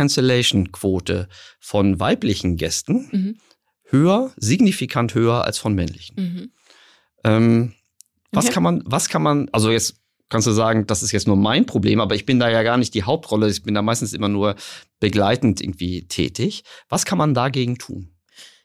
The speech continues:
Speaker 2: Ähm, sie zu bezahlen erstmal, also Leistung auch zu würdigen. Also ich kenn das
Speaker 1: Ja.
Speaker 2: gar nicht, ich vermittel ja und, ähm, ich
Speaker 1: Klar,
Speaker 2: würde
Speaker 1: bei
Speaker 2: s-,
Speaker 1: dir kommen
Speaker 2: ich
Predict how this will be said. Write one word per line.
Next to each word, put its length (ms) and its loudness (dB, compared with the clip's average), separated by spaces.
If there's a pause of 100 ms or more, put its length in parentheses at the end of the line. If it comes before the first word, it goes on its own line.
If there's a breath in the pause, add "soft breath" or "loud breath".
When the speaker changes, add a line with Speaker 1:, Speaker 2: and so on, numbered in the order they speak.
(180)
Speaker 2:
Ähm, 260 0 (240)
sie 180 -2
zu 140 -4
bezahlen 560 -2
erstmal, 340 -6 (180)
also 460 -2
Leistung 540 -2
auch 180 -6
zu 300 -4
würdigen. 340 0 (160)
Also 180 0
ich 140 0
kenn 140 2
das 120 6
Speaker 1:
Ja. 120 0
Speaker 2:
gar 80 2
nicht, 220 0
ich 140 -6
vermittel 380 2
ja 220 -2
und, 380 0
ähm, 300 0
ich 100 -6
Speaker 1:
Klar, 80 2
Speaker 2:
würde 100 2
Speaker 1:
bei 20 4
Speaker 2:
s-, 60 4
Speaker 1:
dir 100 2
kommen 220 2
Speaker 2:
ich 80 -4